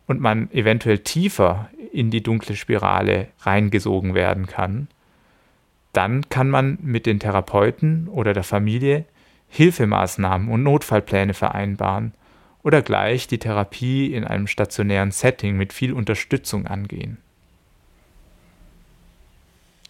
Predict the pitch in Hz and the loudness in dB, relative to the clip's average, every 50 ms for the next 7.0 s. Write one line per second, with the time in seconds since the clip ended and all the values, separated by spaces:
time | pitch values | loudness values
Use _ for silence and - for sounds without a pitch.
0 | _ _ - - 107 104 - - 110 123 107 101 104 113 104 - - 113 120 120 | _ _ 2 2 2 2 4 0 2 2 2 2 2 0 -4 -4 0 0 2 2
1 | 113 95 90 90 95 92 87 - 87 85 - 104 101 98 98 101 107 110 - - | 4 4 2 2 2 0 -2 -2 -4 -6 -6 -8 -8 -8 -8 -10 -12 -14 -16 -20
2 | _ _ _ _ _ _ _ _ _ _ _ _ _ _ _ _ _ _ _ _ | _ _ _ _ _ _ _ _ _ _ _ _ _ _ _ _ _ _ _ _
3 | - - 110 113 113 101 107 113 143 175 165 - 135 117 104 98 98 98 107 104 | -4 0 2 2 2 4 6 8 8 8 8 4 2 2 2 2 4 2 2 2
4 | - 107 110 107 - - 127 117 117 120 - 113 123 123 127 139 143 - - - | 2 0 0 -2 0 2 2 2 2 2 2 2 4 4 4 4 2 2 -2 -2
5 | 127 - - 104 101 101 101 - 98 101 104 104 95 - 98 92 95 101 - 101 | -2 0 2 4 4 4 4 0 0 0 0 -2 -2 -2 -2 -2 -2 0 0 -2
6 | 95 - - 113 104 95 - - - - - - 101 92 90 - - 95 - | -2 0 0 0 0 0 -2 -4 -6 -6 -4 -4 -6 -6 -4 -6 -8 -8 -8